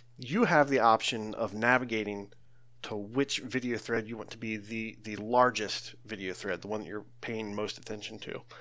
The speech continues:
And this is how you're triggering the achievements. Basically, you're focusing on one particular video thread at one particular timestamp in the chapter.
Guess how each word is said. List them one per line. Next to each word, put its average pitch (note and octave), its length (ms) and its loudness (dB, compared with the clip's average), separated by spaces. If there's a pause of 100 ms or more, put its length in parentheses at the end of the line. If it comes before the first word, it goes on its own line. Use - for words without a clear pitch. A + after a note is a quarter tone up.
(220)
And C#3 160 0
this G#3+ 180 10
is A3 100 0
how D3 140 4
you're C#3 160 0
triggering A#2 600 -4
the A2 80 -8
achievements. - 560 -6 (500)
Basically, C3+ 400 2
you're A2 440 -2 (100)
focusing D3 640 0
on A2 320 0
one D3+ 140 2
particular B2 360 -6
video A#2 320 -6
thread G#2+ 340 -2
at F#2+ 140 2
one A#2 220 -2
particular A2 360 -8
timestamp A2 720 -2 (520)
in G#2+ 160 -2
the G#2 60 -8
chapter. - 500 0